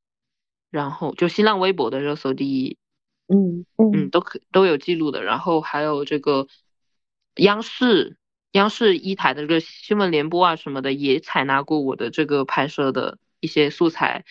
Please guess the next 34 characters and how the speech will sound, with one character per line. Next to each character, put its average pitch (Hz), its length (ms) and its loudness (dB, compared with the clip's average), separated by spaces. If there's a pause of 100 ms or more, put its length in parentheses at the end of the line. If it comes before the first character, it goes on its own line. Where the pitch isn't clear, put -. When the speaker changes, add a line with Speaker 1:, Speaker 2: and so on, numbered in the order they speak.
(280)
Speaker 1:
还 165 160 0
有 156 160 2
我 156 140 2
也 170 120 0
给 151 200 -2
共 180 180 -2
青 165 180 -6
团 143 280 -2
的 147 100 -2
这 156 100 -2
个 160 120 0
党 139 180 -2
中 147 220 -6
央 143 360 -2 (400)
也 156 140 2
拍 160 240 0
过 160 380 -2 (160)
素 156 200 -2
材。 - 300 -6 (2250)
就 185 100 2
是 165 140 2
当 180 180 2
时 190 80 -2
候 175 80 2
是 190 140 0
有 151 100 4
自 170 180 -2
己 147 140 -2
的 120 160 0
这 143 140 -4
个 139 180 0
团 135 320 -2
队 165 240 2
啊， 131 240 -2